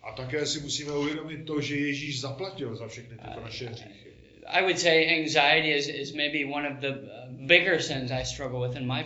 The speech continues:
Speaker 2: personal life.
Speaker 1: A v mém osobním životě mohu říci, že právě starosti jsou asi tím největším, s čím zápasím.
Speaker 2: Um, and it's encouraging for me to know that Jesus bore the wrath of God for every one of these, uh, sins in my life.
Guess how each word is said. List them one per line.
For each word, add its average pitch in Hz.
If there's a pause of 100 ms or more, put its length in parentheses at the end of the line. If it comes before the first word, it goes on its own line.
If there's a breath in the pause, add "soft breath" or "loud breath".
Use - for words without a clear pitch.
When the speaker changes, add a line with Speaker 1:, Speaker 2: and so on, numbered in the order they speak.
Speaker 2:
personal 120
life. 98 (440 soft breath)
Speaker 1:
A 120
v -
mém 151
osobním 175
životě 147
mohu 143
říci, 147
že 147 (220 loud breath)
právě 139
starosti 156 (120)
jsou 131 (200 loud breath)
asi 135
tím 143
největším, 151
s -
čím 143
zápasím. 143 (180)
Speaker 2:
Um, 160
and 147
it's 147
encouraging 160
for 151
me 143
to 135
know 135
that 135
Jesus 165
bore 156
the 147
wrath 143
of 143
God 127
for 127
every 156
one 143
of 131
these, 127 (580 soft breath)
uh, 131
sins 143
in 131
my 123
life. 120